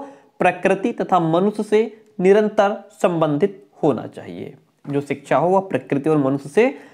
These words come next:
संबंधित हो और उनकी व्यवस्था इन दोनों की संगत में ही होनी चाहिए। टैगोर जी ने लिखा, क्या लिखा?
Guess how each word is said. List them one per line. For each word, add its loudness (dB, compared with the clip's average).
संबंधित 0
हो 0
और 2
उनकी -2
व्यवस्था 2
इन -2
दोनों 0
की -4
संगत -2
में -2
ही -2
होनी -4
चाहिए। -10
टैगोर 2
जी -6
ने 2
लिखा, 4
क्या 0
लिखा? 2